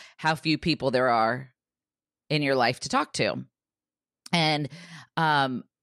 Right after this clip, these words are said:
part of the issues that I was having had to do with, like, Flip and Sierra and the people in my close group. So I wanted to talk to somebody. Anyway, uh, Flip was so cute and threatened to murder anyone. But he's like, "Healing is not linear."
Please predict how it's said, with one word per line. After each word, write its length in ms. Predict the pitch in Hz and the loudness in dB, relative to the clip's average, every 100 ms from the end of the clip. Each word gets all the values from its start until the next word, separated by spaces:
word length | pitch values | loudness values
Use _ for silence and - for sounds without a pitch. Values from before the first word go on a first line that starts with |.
| _ _ _ _ _ _ _ _ _ _ - - | _ _ _ _ _ _ _ _ _ _ -20 -8
part 260 | 175 185 | 0 2
of 140 | 202 156 | 2 0
the 140 | 160 | 0
issues 340 | 180 170 165 151 | 2 2 -2 2
that 100 | 143 | 0
I 80 | 139 | 0
was 120 | 131 | 0
having 420 | 165 147 139 139 | 0 2 0 0
had 360 | - 147 143 151 | -2 0 0 0
to 100 | 156 | 0
do 280 | 170 170 | 2 2
with, 200 | 165 165 | 2 0
like, 200 | 147 147 | 0 -2
Flip 200 | - - | -2 -2
and 120 | 160 165 | -2 -2
Sierra 300 | 156 151 151 | 0 2 2
and 120 | 135 | 0
the 60 | 147 | 0
people 280 | 165 135 | -2 2
in 80 | 139 | 0
my 100 | 127 | 0
close 320 | 123 156 139 - | -2 -2 -2 -2
group. 420 | 131 139 170 - | 0 2 0 -4
So 180 | - 131 | -2 0
I 80 | |
wanted 300 | 123 135 123 | 2 0 -2
to 100 | 127 | -4
talk 180 | - 120 | -2 -2
to 80 | 147 | -2
somebody. 300 | - 135 135 _ - | -4 -2 -4 _ -2
Anyway, 340 | 160 113 131 _ _ _ _ _ _ _ _ _ _ _ _ _ - | 0 0 -6 _ _ _ _ _ _ _ _ _ _ _ _ _ -6
uh, 340 | 151 139 120 - - | 0 2 2 0 -6
Flip 340 | - 170 180 | -10 -10 -4
was 140 | 165 - | -4 0
so 140 | 151 | -2
cute 420 | - - 139 123 _ | -2 -2 0 0 _
and 240 | - 135 131 | -4 -4 -2
threatened 300 | 139 - 127 | 0 0 -2
to 100 | 147 | -2
murder 300 | 139 131 127 | 0 2 2
anyone. 420 | 117 113 87 82 | 0 -2 -4 -4
But 200 | 92 131 | -2 -4
he's 260 | 135 165 156 | 0 -2 0
like, 160 | 151 - | -4 -2
"Healing 400 | 214 247 247 175 | -2 0 0 0
is 160 | 143 | 0
not 260 | 147 147 - | 2 0 0
linear." 540 | 131 165 120 78 - | 0 0 0 -4 -10